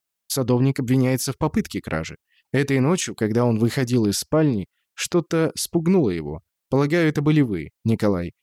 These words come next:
когда поднимались в комнату матери, чтобы стереть следы аконита с колье.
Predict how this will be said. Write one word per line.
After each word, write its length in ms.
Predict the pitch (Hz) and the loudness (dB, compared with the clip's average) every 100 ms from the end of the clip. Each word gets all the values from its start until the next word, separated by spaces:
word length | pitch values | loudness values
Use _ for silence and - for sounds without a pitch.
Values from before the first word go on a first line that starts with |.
| _ | _
когда 280 | - 127 127 | -2 0 0
поднимались 540 | 131 117 127 123 107 | 0 0 2 2 0
в 60 | - | -2
комнату 360 | 143 131 110 123 | 0 2 2 2
матери, 500 | 117 101 90 87 80 _ - | 2 0 -4 -8 -8 _ -12
чтобы 280 | - 123 120 | -4 0 0
стереть 400 | - 120 123 - | 0 0 2 0
следы 420 | 127 110 120 117 _ - | -2 2 2 0 _ -6
аконита 640 | 120 131 117 120 117 113 | -4 0 2 0 0 -2
с 100 | - | -2
колье. 460 | - 123 117 76 | -2 -2 -2 -8